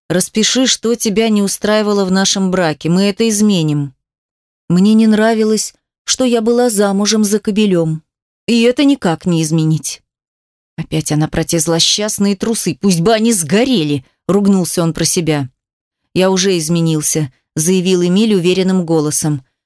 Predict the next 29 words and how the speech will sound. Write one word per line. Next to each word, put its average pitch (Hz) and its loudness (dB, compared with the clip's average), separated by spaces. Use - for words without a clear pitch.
«Если 180 -2
ты 185 -2
меня 190 2
еще 185 -4
хоть 180 -4
немножко 190 0
любишь». 180 -2
«Не 226 4
люблю!» 285 2
воскликнула 185 0
она. 165 -2
Ее 220 4
ответ 247 0
эхом 254 0
отдавал 202 0
в 180 -6
голове. 170 -2
За 165 -2
последние 208 0
два 202 0
года 202 0
Эмиль 208 0
повторил 214 -2
про 220 -2
себя 220 -2
не 208 0
менее 220 0
тысячи 220 -4
раз. 208 -4